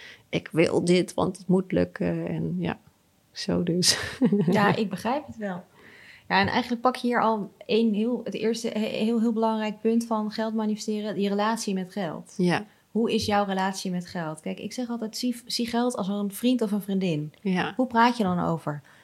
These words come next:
Speaker 2: "Oh, geld geeft me altijd stress. Elke maand moet ik weer die rekeningen betalen. Wat een gezeik, hè, met geld. Oh, er is altijd niet genoeg.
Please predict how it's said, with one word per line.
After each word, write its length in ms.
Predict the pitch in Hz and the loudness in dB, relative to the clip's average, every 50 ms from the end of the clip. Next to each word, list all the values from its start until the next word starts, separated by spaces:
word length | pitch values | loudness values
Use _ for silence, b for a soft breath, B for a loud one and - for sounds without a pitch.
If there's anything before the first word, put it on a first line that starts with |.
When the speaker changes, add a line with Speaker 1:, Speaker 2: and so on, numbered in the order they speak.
| b b | b b
Speaker 2:
"Oh, 160 | 196 196 190 | -2 -2 -2
geld 260 | 180 - 185 180 180 180 | 0 -2 -4 -4 -4 -2
geeft 200 | - 185 180 - | -4 -4 -4 -4
me 60 | 180 | -4
altijd 200 | 175 180 175 170 | -4 -4 -6 -8
stress. 400 | - - - 180 165 165 170 - | -10 -8 -6 -6 -6 -6 -6 -6
Elke 260 | - 196 196 196 196 | -4 -4 -4 -4 -4
maand 180 | 185 190 190 185 | -4 -4 -2 -2
moet 100 | 190 185 | -2 -2
ik 100 | 185 185 | -2 -4
weer 120 | 185 185 | -4 -4
die 100 | 180 180 | -4 -4
rekeningen 420 | 170 170 165 170 170 165 170 165 165 | -4 -6 -6 -8 -8 -8 -8 -8 -8
betalen. 340 | 165 170 175 165 170 170 160 | -8 -8 -8 -8 -6 -6 -4
Wat 100 | 185 180 | -4 -4
een 60 | 185 | -4
gezeik, 420 | - 143 - - - - 185 175 | -6 -6 -8 -6 -4 -6 -6 -6
hè, 120 | - 151 151 | -6 -8 -8
met 140 | 156 151 | -8 -10
geld. 300 | - - 143 143 156 175 180 | -12 -12 -10 -10 -10 -8 -8
Oh, 120 | - 170 | -8 -8
er 60 | 160 | -8
is 120 | 165 151 165 | -8 -6 -4
altijd 240 | 165 175 170 180 180 | -4 -6 -6 -4 -4
niet 140 | 202 202 196 | -4 -4 -2
genoeg. 360 | 208 208 185 180 180 175 | -2 0 0 0 -2 -4